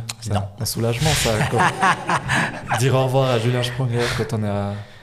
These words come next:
Speaker 1: quand on est à Fribourg,
Speaker 2: Ouais, je suis content,
Speaker 1: pas
Speaker 2: je serai
Speaker 1: facile.
Speaker 2: pas, je serai pas toujours le, le méchant dans l'histoire, tu vois. <laughs>
Speaker 1: Parlant de Sprunger, on a une question concernant son, son ancien meilleur compère sur la glace, euh, Romain Clerc, qui demande, enfin qui affirme plutôt que Bikoff fait un <coughs> méga bon travail dans l'ombre.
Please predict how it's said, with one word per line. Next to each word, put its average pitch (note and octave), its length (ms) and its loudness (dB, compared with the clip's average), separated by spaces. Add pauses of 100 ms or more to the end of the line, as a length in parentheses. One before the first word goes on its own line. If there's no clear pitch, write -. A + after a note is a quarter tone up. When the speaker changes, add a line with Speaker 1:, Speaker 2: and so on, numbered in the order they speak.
(120)
Speaker 1:
quand - 180 -6
on G2+ 80 -2
est G2+ 60 0
à G2 80 -2
Fribourg, A#2+ 260 -4
Speaker 2:
Ouais, A2+ 60 2
je - 60 -2
suis - 60 -6
content, A2+ 280 -2
Speaker 1:
pas A2+ 100 0
Speaker 2:
je A#2+ 60 -2
serai - 120 -4
Speaker 1:
facile. C3 140 -2
Speaker 2:
pas, A2 320 -2
je G#2+ 80 -6
serai A2 140 -8
pas A#2 160 -8
toujours A#2 300 -4
le, G#2 180 -4
le G#2+ 160 -2
méchant A2 400 -2
dans F#2+ 80 -4
l'histoire, F#2+ 480 -4
tu - 80 -12
vois. F#2+ 160 -6
<laughs> F#2+ 100 -10 (1400)
Speaker 1:
Parlant A2+ 240 0
de A2 140 0
Sprunger, A#2+ 480 0
on A2 100 0
a - 40 -2
une G#2 100 -2
question G#2+ 420 -4
concernant G2+ 460 -4
son, F#2+ 240 -6 (160)
son G#2 260 -4
ancien A2+ 440 -2
meilleur G#2+ 340 -2
compère A2 360 -2
sur A2+ 160 -4
la G#2 120 -2
glace, G#2 420 -6 (600)
euh, G#2 100 -2
Romain A2 300 0
Clerc, A2 240 -4
qui A#2 120 -4
demande, G#2+ 600 -2
enfin F#2+ 240 -6
qui G2 340 -12
affirme A2+ 400 -6
plutôt A2+ 300 -6
que A2 100 -4
Bikoff A2+ 380 -4
fait - 180 -6
un G#2+ 280 2
<coughs> - 20 2
méga D3 340 2
bon C3+ 260 0
travail B2 480 0
dans G#2 180 -2
l'ombre. A2+ 500 -2